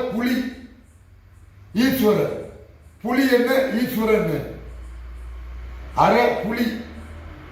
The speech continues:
ஈசன். யானை, புலி. புரியுதா? வெளிச்சம், இருட்டு. ராமா உடல் சீதா, சதி தேவி, பார்ப்பனன்.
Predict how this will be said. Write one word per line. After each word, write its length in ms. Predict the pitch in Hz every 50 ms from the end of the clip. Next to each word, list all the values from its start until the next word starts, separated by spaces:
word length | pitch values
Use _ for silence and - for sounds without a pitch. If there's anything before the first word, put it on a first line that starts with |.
| - - - - - - - - - - - - - 190 226
ஈசன். 340 | 226 226 - 196 143 123 - - - - - - - - - - - - - - - - - - 120 123 139 165
யானை, 420 | - - 226 240 233 233 240 233 - - - - - - - - - - -
புலி. 240 | 202 226 226 226 - - - - - - - - - - - - - - - - -
புரியுதா? 340 | 175 196 196 185 196 190 196 - - - - - - - - - - - - 160
வெளிச்சம், 500 | 220 - 233 220 - 233 240 240 214 185 190
இருட்டு. 320 | 202 202 196 - - 165 156 165 - - - - - - - - - - - - - - - - - - - - - - - - - - -
ராமா 420 | 151 185 214 233 247 247 254 254 254 208 190 180
உடல் 280 | 175 185 196 165 151 - - - - - - -
சீதா, 480 | - 143 147 143 - - - 113 101 82 - - - - - - - - - - - - - - - - - - - - - - - - - - - - -
சதி 320 | 165 175 180 - 208 208 - - 131 147
தேவி, 380 | 160 160 156 139 120 104 104 - - - - - - - - - - - -
பார்ப்பனன். 720 | 151 165 185 196 - 180 - - 151 151 143 135 120 101